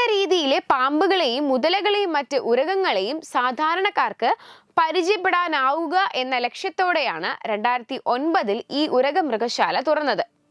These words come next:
നൂറിലേറെ സ്പീഷീസുകളിലായി അറുന്നൂറിലേറെ ഉരകങ്ങളാണ് ഇവിടെയുള്ളത്.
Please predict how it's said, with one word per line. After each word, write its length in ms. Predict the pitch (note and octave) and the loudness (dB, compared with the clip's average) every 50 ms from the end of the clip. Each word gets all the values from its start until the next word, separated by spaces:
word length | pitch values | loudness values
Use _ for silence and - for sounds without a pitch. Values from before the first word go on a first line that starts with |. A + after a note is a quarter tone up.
| _ _ _ _ _ _ - - - - - - - - | _ _ _ _ _ _ -20 -20 -18 -16 -16 -12 -2 2
നൂറിലേറെ 720 | C#4+ D#4 F#4+ G4+ A4 A#4+ B4 A#4+ A4 A4 G#4 G4+ G4 G4+ G#4 | 2 4 4 4 4 2 2 2 2 2 2 2 0 0 -2
സ്പീഷീസുകളിലായി 1160 | - - - D#4+ D#4+ E4+ D#4 - G#4 F4+ - G4+ F#4+ F#4+ F#4+ F#4 E4 C4 A3+ A3 A#3 E4 E4 - - - _ - | -4 -2 0 0 0 2 2 0 0 0 2 2 2 2 4 2 2 2 0 -2 -4 -6 -8 -10 -18 -8 _ 0
അറുന്നൂറിലേറെ 840 | B3+ C4 C#4+ E4 E4+ F#4+ G4+ G#4+ A4+ A4+ G4 F#4 E4 E4 D#4+ D4+ | 2 2 2 2 2 2 4 4 4 2 2 2 2 2 0 2
ഉരകങ്ങളാണ് 720 | - B3+ C4+ C#4 D4+ F4 F#4 F#4 F4+ C#4+ A#3 G3 F#3 A#3 | 2 2 2 2 0 -2 -2 0 0 0 0 0 -2 -4
ഇവിടെയുള്ളത്. 640 | C4 C#4+ F4 D4+ D#4 C4 A3 F#3+ F3 D#3 C#3 C#3 | -4 -4 -2 0 0 2 2 0 0 -2 -2 -4